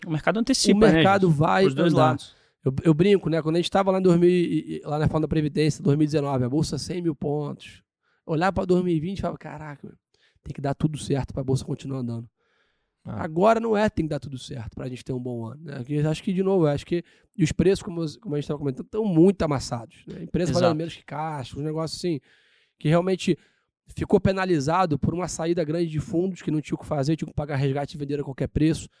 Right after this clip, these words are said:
Speaker 2: Uma quantidade grande de pessoas físicas que, infelizmente, ficaram mais,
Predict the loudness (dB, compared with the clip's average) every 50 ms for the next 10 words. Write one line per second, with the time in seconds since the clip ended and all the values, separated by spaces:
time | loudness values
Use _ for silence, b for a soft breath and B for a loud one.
0 | _ _ _ _ _ _ _ _ _ _ _ -10 -6 -6 -4 -6 -4 -6 -6 -4
1 | -4 -4 -4 -4 -4 -2 -2 -2 -2 -4 -2 -2 -4 -2 -2 -4 -4 -4 -6 -8
2 | -8 -8 -6 -8 -10 -10 -8 -8 -8 -6 -6 -6 -6 -6 -4 -6 -6 -6 -8 -8
3 | -6 -4 -4 -4 -2 -4 -4 -4 -6 -8 -8 -10